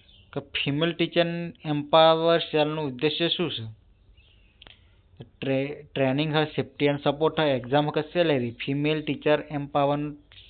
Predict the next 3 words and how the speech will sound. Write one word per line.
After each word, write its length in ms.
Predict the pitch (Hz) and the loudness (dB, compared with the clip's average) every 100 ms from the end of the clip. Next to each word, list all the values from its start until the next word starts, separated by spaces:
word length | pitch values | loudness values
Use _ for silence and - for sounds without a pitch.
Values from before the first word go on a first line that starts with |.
| - _ _ _ _ _ _ | -20 _ _ _ _ _ _
એમ્પાવરમેન્ટ 840 | 143 143 143 151 151 156 156 160 151 | 0 0 4 6 8 6 2 -2 -2
સેલનો 500 | - 143 147 151 139 | 0 2 2 0 -2
ઉદ્દેશ 280 | 131 147 | 2 2